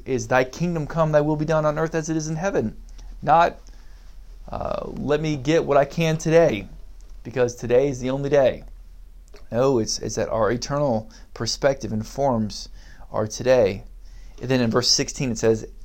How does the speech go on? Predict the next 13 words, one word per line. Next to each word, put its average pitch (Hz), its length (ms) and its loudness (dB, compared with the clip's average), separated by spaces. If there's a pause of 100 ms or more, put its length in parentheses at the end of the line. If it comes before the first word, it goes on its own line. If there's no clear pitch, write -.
(120)
"As 143 280 6
it 135 100 0
is, 123 460 2 (320)
you 127 100 -6
boast 123 320 4
in 139 60 -2
your 123 100 -4
arrogance. 104 680 0
All 123 180 2
such - 280 -6
boasting 110 380 0
is 107 160 -6
evil." - 440 -8